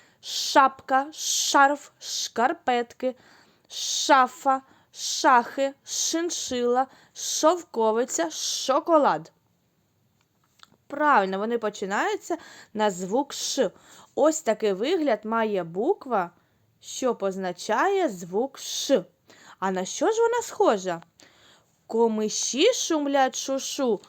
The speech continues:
букву я нову пишу. Три стовпці внизу межа, ось і вийшла буква Ш. Подивіться, з чого складається буква Ш.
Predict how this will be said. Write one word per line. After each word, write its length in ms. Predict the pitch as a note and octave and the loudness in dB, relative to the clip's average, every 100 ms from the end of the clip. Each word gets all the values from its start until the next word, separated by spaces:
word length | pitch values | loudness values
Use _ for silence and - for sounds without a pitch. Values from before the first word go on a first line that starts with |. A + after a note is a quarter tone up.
| _ | _
букву 540 | F3+ G3+ A4+ - D#4 C#4 | -6 0 0 0 -2 0
я 220 | A3 F#3 | 0 0
нову 380 | F#3+ F3+ F#3 F#3 | 0 -2 -2 -4
пишу. 560 | D#4 A#4+ - D#4 D4+ - - - - | 0 0 0 0 0 -4 -20 -20 0
Три 200 | G4 D5+ | 4 4
стовпці 600 | - B3+ F#3+ - B3+ B3 | 4 0 0 -6 -4 -4
внизу 420 | G#3+ A#3+ G3+ A3 | -2 -2 0 -2
межа, 480 | F#3 E3+ F3+ E4+ F#5 - - | -2 -4 0 0 0 -8 2
ось 340 | C#4+ A#3 - | 4 4 0
і 120 | G3 | -2
вийшла 600 | E3 G3 B4+ D#5 - G#4 | 0 0 0 0 0 0
буква 560 | A3+ F#3 D#4+ - A#3+ C4 | 2 0 -2 -2 -2 -2
Ш. 400 | - - - A3 - _ _ _ _ _ | -2 -2 2 2 -2 _ _ _ _ _
Подивіться, 680 | G#3 F#3+ G#3+ F3+ E3 - E3 _ _ _ _ _ _ _ _ _ _ - _ _ _ _ _ | -6 0 0 0 -8 -14 -16 _ _ _ _ _ _ _ _ _ _ -20 _ _ _ _ _
з 80 | |
чого 220 | - F#3 F#3 | -6 -4 -4
складається 460 | G3 F#3 F3 - | -4 -2 -2 -4
буква 320 | F#3 F#3 F#3+ | -6 -6 -6
Ш. 240 | F#3+ - | -6 -6